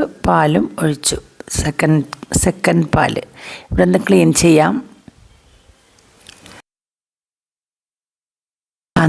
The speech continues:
നിറയെ വീണ് കിടക്കുകയാണേ. എൻ്റെ കൈമലത്തെ വെള്ളവും നാളികേരത്തിൻ്റെ വെള്ളവും വേരിയും ഒക്കെ ഉണ്ട്. മാറ്റിക്കളഞ്ഞു, കൈ കഴുകാം. നോക്കാം,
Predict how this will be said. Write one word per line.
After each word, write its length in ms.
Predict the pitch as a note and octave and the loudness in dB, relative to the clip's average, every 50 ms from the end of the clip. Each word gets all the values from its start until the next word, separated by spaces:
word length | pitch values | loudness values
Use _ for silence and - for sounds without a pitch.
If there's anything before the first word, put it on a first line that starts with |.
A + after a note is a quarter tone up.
| D#3+ | 4
നിറയെ 400 | E3+ E3 D#3 - D3 C3+ C3 C#3 D3+ | 4 4 2 2 2 4 4 4 4
വീണ് 200 | E3 E3+ E3 D#3 D3+ D#3+ | 4 4 4 4 2 2
കിടക്കുകയാണേ. 500 | D#3 D3 C#3+ - - D#3 D3 D3 D3 D3+ C#3 - - - - _ _ _ _ _ _ _ _ - - - - - - - _ _ _ _ - - - - F#3 F#3+ F3+ E3 D#3+ D#3 G3 F3+ | 0 -2 -4 -2 -2 0 2 2 0 -2 -2 -8 -14 -20 -20 _ _ _ _ _ _ _ _ -20 -20 -20 -20 -20 -20 -20 _ _ _ _ -2 2 4 6 6 6 6 4 0 -4 -6 -6
എൻ്റെ 160 | D#3+ D3+ D3 D#3+ D3 | -4 -4 -4 -4 -4
കൈമലത്തെ 440 | - B3+ D#3+ D3+ D3+ D3+ C#3+ - - D3+ D#3 | -2 -2 0 0 0 -2 -2 -4 -2 0 0
വെള്ളവും 360 | D3 C#3+ C#3+ D3 E3+ F3+ F3 E3 | 2 2 2 2 2 2 2 2
നാളികേരത്തിൻ്റെ 560 | D#3 D3 C#3+ D3 C#3+ D3 C#3+ - - C#3 C#3 C#3+ D3 | 2 2 2 2 2 0 0 -2 -2 0 0 0 0
വെള്ളവും 340 | D3+ D3 D3+ D3+ F3+ G#3 F#3+ D#3 C#3+ | 0 0 0 2 2 2 2 2 2
വേരിയും 400 | C3 C3+ C#3+ D3 F#3+ G3+ F#3 D3+ C3+ | 2 2 2 2 2 2 2 0 -2
ഒക്കെ 200 | G2 - - F#3 E3+ | -4 -4 -6 -4 -2
ഉണ്ട്. 160 | D#3+ E3+ - F#4 - - - - - - - - - - - - - _ - | 0 0 0 0 -2 -8 -18 -20 -20 -20 -20 -20 -20 -20 -20 -20 -16 _ -2
മാറ്റിക്കളഞ്ഞു, 580 | E3 D#3+ C#3+ - D#3 - - D3+ D3 C#3 D3+ E3 E3 | -2 0 2 0 0 0 0 0 2 2 2 2 4
കൈ 100 | E3+ D#3+ D3+ C#3+ | 4 2 4 4
കഴുകാം. 340 | D3+ D3+ D3+ D#3 E3 A3 E4+ F4+ - - - - _ _ - - - _ _ - _ _ _ - _ _ _ _ _ _ _ _ _ _ _ _ - - - - - - - - - - - - - - - - - - - - - - - - - - - - - - - - - - - | 2 2 2 2 2 0 0 -2 -8 -12 -20 -20 _ _ -20 -20 -20 _ _ -20 _ _ _ -20 _ _ _ _ _ _ _ _ _ _ _ _ -20 -20 -20 -20 -20 -20 -20 -18 -12 -8 -6 -4 -4 -4 -4 -4 -6 -8 -12 -14 -12 -12 -12 -12 -12 -14 -14 -16 -16 -18 -20 -20 -18 -2 0
നോക്കാം, 320 | - C#3+ - - - - | 0 0 2 0 -4 -4